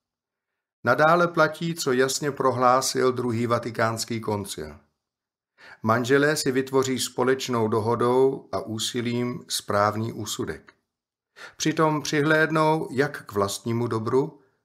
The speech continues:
tak k dobru svých dětí, ať již narozených nebo v budoucnu předvídaných. Uváží též hmotné i duchovní podmínky doby a své situace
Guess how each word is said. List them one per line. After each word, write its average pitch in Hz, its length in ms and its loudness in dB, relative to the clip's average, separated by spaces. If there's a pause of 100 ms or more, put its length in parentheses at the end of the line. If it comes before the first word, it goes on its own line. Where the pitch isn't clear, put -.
(140)
tak - 260 0
k 107 120 -8
dobru 123 320 0
svých 98 280 -6
dětí, 107 680 -6 (600)
ať 139 200 0
již 110 300 -4
narozených 127 720 0
nebo 117 240 -2
v 90 80 -6
budoucnu 117 800 -4
předvídaných. 92 960 -10 (880)
Uváží 170 640 4
též 151 360 -2
hmotné 143 680 -2
i 131 100 -2
duchovní 123 480 0
podmínky 113 580 -4
doby 104 420 -2
a 101 220 -6
své 101 320 -2
situace 104 800 -4